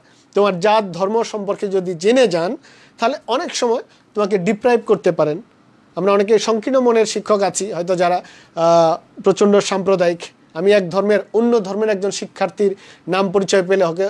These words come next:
হয়তো তাকে প্রতিহিংসা পরায়ণ হয়ে কোনো না কোনো কারণে হয়তো ডিপ্রাইভ করতে পারি, ক্ষতিগ্রস্ত করতে পারি, নম্বর কম দিতে পারি। এই জন্য বোর্ড কী করেছে,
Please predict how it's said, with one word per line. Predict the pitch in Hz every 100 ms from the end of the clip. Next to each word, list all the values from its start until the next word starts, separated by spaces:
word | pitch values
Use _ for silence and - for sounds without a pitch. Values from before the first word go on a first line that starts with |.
| -
হয়তো | - 180 196
তাকে | 175 175 190 180 - - _
প্রতিহিংসা | 196 185 202 185 190
পরায়ণ | 190 190 190
হয়ে | 196
কোনো | 175 220 254
না | 247
কোনো | 220 208
কারণে | 202 202
হয়তো | 185 180
ডিপ্রাইভ | 170 175 196 180
করতে | 180 165 165
পারি, | 156 147 - _ _ -
ক্ষতিগ্রস্ত | 214 208 185 180 185
করতে | 180 170
পারি, | 175 175
নম্বর | 190 196 190
কম | - 185
দিতে | 170 160
পারি। | 156 160 - - _ -
এই | 285
জন্য | 285 302 226 220 - _ _ 151
বোর্ড | 202 320 277
কী | 285
করেছে, | 262 226 220